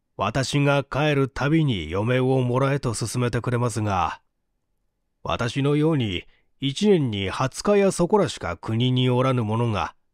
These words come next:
嫁をもらっても何にもならず、ただ足手まといとなるばっかりですよ。だからこうして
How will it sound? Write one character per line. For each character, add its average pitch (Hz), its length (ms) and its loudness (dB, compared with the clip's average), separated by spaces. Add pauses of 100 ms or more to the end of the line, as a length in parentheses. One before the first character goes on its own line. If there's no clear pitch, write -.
(140)
嫁 113 320 0
を 123 200 0
も 123 200 2
ら 131 80 2
っ - 100 -6
て 135 160 -2
も 131 220 2
何 123 260 -2
に 135 80 0
も 135 180 2
な 135 120 0
ら 135 100 0
ず、 127 300 -4 (320)
た 123 180 -2
だ 113 300 -2
足 143 220 -4
手 156 140 4
ま 151 140 2
と 147 140 2
い 123 80 0
と 113 140 -4
な 120 140 -2
る 95 120 -4
ば 87 180 -4
っ - 120 -20
か - 120 -6
り 170 60 0
で 117 120 -4
す - 120 -10
よ。 - 320 -8 (1600)
だ 98 200 -2
か 87 160 -4
ら 76 320 -2
こ 107 180 -2
う 113 80 -2
し - 160 -8
て 117 320 -4